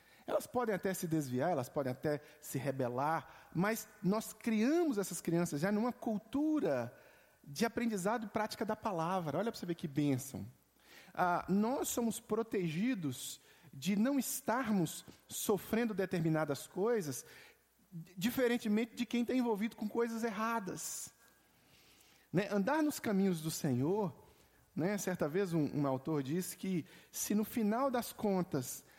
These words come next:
a vida cristã fosse só uma fantasia e Deus não existisse, ainda assim era melhor viver desta forma do que viver, ah, uma vida, ah, ah,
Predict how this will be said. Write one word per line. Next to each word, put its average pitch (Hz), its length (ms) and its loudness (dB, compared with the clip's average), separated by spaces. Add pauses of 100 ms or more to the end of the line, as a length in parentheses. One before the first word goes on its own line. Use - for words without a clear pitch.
(160)
a 165 100 4
vida 233 260 0
cristã 180 800 2 (300)
fosse 190 340 -4
só 226 160 -2
uma 240 140 0
fantasia 156 800 0
e 160 80 0
Deus 190 260 2
não 180 140 4
existisse, 156 760 -2 (360)
ainda 285 460 2
assim 233 640 0 (380)
era 233 200 0
melhor 226 440 2
viver 214 320 0
desta 226 400 -2
forma 196 560 0 (240)
do 262 140 -2
que 302 140 -2
viver, 254 560 0 (200)
ah, 220 140 0
uma 240 180 2
vida, 247 500 0 (220)
ah, 107 220 -4 (140)
ah, 135 440 0